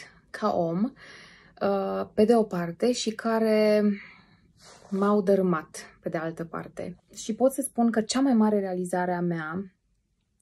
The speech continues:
este aceea că de azi eu știu să lucrez cu mine, cu emoțiile mele, cu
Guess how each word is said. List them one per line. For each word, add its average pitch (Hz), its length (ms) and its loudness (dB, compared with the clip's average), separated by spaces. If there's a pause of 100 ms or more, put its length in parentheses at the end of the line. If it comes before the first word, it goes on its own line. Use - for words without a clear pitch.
(120)
este 196 480 2
aceea 220 460 2
că 220 180 -2
de 208 160 6
azi 185 580 0
eu 185 100 0
știu 180 260 -2
să 180 160 -2
lucrez 180 380 -4
cu - 140 -6
mine, 175 540 0
cu 185 140 -6
emoțiile 175 640 0
mele, 170 540 -4
cu 170 420 -4